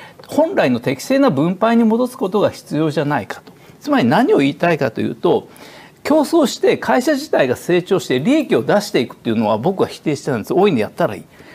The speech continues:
だけど、その成果物を全部株主が持っていくようなシステムがおかしいんだと。そこで適正な配分をすることによってですね、あの、く-、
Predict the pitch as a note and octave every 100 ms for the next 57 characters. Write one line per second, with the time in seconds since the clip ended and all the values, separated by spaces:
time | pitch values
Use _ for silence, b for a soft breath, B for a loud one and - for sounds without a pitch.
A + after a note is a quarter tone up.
0 | B B C4+ C4+ G#3+ C#3+ - B - C#4
1 | C#4+ - D#4+ D#4+ E4+ G#3+ C3+ A#3+ C4 B2+
2 | - D#3+ D4 E4+ E3 A2+ A2+ - F3+ F3
3 | A#3 B3 C#3 - A3+ A3+ D3+ F#2+ F2 -
4 | A#2+ A3+ F3+ - - - - B B B
5 | B C#4 C#4+ D#4 C4+ C3+ - B - G3+
6 | - D4+ D4+ D4 D3+ F#3 G#3 A#3+ G#3+ A3+
7 | A3+ B3 D#4+ C#3+ - - F#2+ - - F3+
8 | C4+ B B B B - D#3 D3+ C#3+ B2+
9 | - - _ _ _ _ _ _ - -
10 | - -